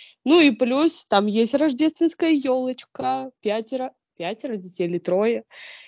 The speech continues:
И все празднуют Рождество весело, красиво в самом конце. Не знаю, я очень люблю этот фильм. Для меня он, ещё раз говорю, очень вдохновляющий.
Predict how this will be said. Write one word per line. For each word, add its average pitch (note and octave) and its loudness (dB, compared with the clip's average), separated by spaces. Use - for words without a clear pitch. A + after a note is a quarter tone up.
И A#3 4
все C4+ 0
празднуют A3 0
Рождество G#3 -6
весело, C4 -2
красиво A#3 -4
в - -18
самом G#3 -2
конце. F3 -4
Не B3+ 2
знаю, A#3+ 6
я A#3 6
очень B3+ 0
люблю A3 -6
этот G#3 -8
фильм. D4 2
Для G#3 2
меня G#3 2
он, G#3+ -2
ещё G#3 -2
раз G3+ -2
говорю, F3 -6
очень G3 -6
вдохновляющий. E3 -8